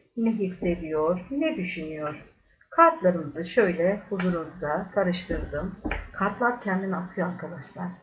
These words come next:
Bakalım. Vallahi çok merak ettim ne söyleyecek. Ben çeviriyorum. Çok az bir şey çevireyim dedim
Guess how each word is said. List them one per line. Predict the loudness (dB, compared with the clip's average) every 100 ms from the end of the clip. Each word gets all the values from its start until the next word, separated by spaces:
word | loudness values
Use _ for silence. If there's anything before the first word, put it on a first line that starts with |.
| _ -10
Bakalım. | -6 -2 -2 -4 -10 -18 -20 -20 _ _ 2
Vallahi | 4 6 4 2 2 -2
çok | -2 0
merak | 4 4 4 0
ettim | -2 2 4 4
ne | 2
söyleyecek. | 0 0 2 0 0 0 0 -4 -20 _ _ _ _ _ _ _ -10
Ben | -10 -6
çeviriyorum. | -2 0 2 0 0 -4
Çok | -2 4 8
az | 8 6
bir |
şey | -4 -2
çevireyim | 0 0 0 -4
dedim | -2 -2 -2